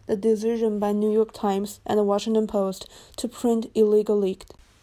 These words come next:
clarified documents about American involvement in the Vietnam War sparked the, a First Amendment battle between the highest level of government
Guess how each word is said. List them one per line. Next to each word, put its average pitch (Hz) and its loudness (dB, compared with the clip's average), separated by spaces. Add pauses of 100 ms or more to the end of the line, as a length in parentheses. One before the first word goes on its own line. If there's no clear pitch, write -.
(360)
clarified 262 0
documents 220 -2
about 214 0
American 214 -2
involvement 196 -2 (160)
in 208 0
the 208 2
Vietnam 202 0
War 180 -4 (180)
sparked - -6
the, 190 0 (440)
a 240 2
First 254 0
Amendment 220 0
battle 202 -2
between 214 -4
the 220 -2
highest 214 -4
level 196 0
of 196 -8
government 202 -6